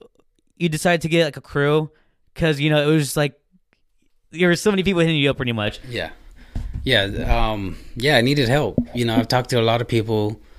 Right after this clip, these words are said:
Speaker 2: People would tell me, "Oh, I used to do it in high school." In high school, "Oh, well, why don't you go to school, get your license?" You know, you see, it's, it's a good business. It's always gonna be around, you know.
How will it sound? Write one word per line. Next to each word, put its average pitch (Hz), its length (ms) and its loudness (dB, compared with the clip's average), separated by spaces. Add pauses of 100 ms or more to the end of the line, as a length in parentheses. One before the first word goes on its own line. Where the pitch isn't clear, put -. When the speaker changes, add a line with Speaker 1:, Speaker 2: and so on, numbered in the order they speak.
(560)
Speaker 2:
People 123 200 0
would 120 120 2
tell 117 140 2
me, 117 120 2
"Oh, 147 100 2
I 147 80 4
used 131 140 -2
to 135 60 0
do 131 100 2
it 127 80 2
in 110 40 0
high 127 160 0
school." 131 300 -8
In 123 80 -4
high 127 80 -4
school, 127 220 -8
"Oh, 127 180 -8
well, 131 160 -10
why 139 100 -8
don't 135 120 -8
you 135 60 -6
go 143 100 -2
to 131 40 -4
school, 151 320 -2
get 147 200 -4
your 135 80 -2
license?" 135 440 -2
You 107 80 -4
know, 113 140 -6
you 117 80 -8
see, 123 160 -6
it's, 123 180 -6
it's 117 180 -6
a 127 40 -8
good 131 200 -4
business. 127 440 -4
It's - 100 -8
always 120 200 -4
gonna 127 140 -4
be 123 160 -2
around, 117 520 -4
you 110 80 -8
know. 110 320 -8